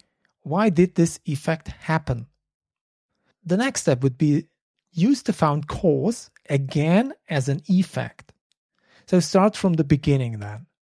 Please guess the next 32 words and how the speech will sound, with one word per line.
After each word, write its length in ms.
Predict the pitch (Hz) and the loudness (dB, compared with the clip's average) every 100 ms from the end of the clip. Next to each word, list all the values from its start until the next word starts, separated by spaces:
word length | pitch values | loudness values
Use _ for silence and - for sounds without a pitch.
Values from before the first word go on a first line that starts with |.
| _ _ _ _ | _ _ _ _
So 120 | 185 | -2
that 220 | 196 202 | 0 0
means 320 | 302 233 131 170 | 0 0 0 -2
you 100 | 143 | -2
have 160 | 202 | -2
on 80 | 180 | 0
the 60 | 147 | 2
left 260 | 156 - | 0 0
side, 240 | - 170 160 | -2 -2 0
you 80 | |
have 200 | 131 151 - | 0 -2 -4
the, 120 | 214 _ - 143 | -10 _ -18 -4
you 100 | 143 | -2
have 160 | 170 | -2
the 80 | - | -4
final 480 | - 147 160 175 170 | -4 0 2 2 2
effect, 560 | 170 165 135 117 - 143 | 0 2 0 0 -4 0
you, 300 | 147 156 - - | 0 0 -8 -4
which 200 | 160 - - | -4 -4 -6
is 140 | 131 | -4
a 60 | 123 | -4
problem 500 | - 135 160 143 120 | 2 2 4 2 -2
for 160 | 143 | -4
you, 420 | 110 131 113 98 - | -2 0 -2 -4 -6
which 200 | 135 139 - | -4 -4 -6
is 160 | 139 | -6
the 180 | 135 127 | -2 -2
so-called 400 | - 147 - 135 | 0 -2 -2 -6
phenomenon 680 | - 123 135 160 165 147 147 | -4 -2 2 2 2 0 -4
or 100 | 104 | -8
the 100 | 107 | -10
situation. 720 | - 165 - 131 131 - 131 | -8 -8 -4 -2 -2 -4 -10